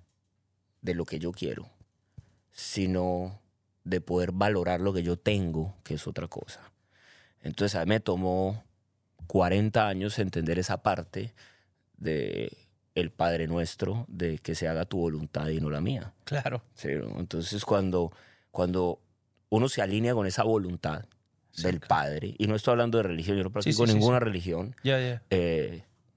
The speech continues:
Speaker 1: como lo quieran llamar,
Speaker 2: Sí.
Speaker 1: la vida se vuelve otra cosa.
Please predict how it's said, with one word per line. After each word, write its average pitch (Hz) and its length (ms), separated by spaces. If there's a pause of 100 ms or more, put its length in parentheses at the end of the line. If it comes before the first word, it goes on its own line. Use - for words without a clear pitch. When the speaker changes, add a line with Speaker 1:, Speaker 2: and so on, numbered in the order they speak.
(1300)
Speaker 1:
como 82 200
lo 78 80
quieran 98 300
llamar, 73 340
Speaker 2:
Sí. 127 220 (640)
Speaker 1:
la 90 140
vida 95 180
se 98 80
vuelve 80 200
otra 80 160
cosa. - 340